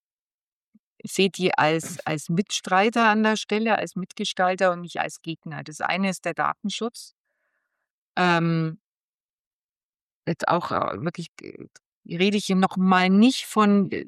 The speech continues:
Speaker 1: sensiblen Beschäftigtendaten, ne? Auch die
Speaker 2: Mhm.
Speaker 1: sollten natürlich nicht wohin kommen, wo sie nicht hingehören, sondern auch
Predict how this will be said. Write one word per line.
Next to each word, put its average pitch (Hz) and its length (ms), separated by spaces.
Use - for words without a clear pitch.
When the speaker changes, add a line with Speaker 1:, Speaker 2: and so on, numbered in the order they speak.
Speaker 1:
sensiblen 190 840
Beschäftigtendaten, 156 1300
ne? 185 260
Auch - 120
die 196 140
Speaker 2:
Mhm. - 20
Speaker 1:
sollten 175 320
natürlich 160 500
nicht 165 240
wohin 165 280
kommen, 165 280
wo 160 80
sie 160 140
nicht 151 120
hingehören, 170 500
sondern 170 400
auch - 420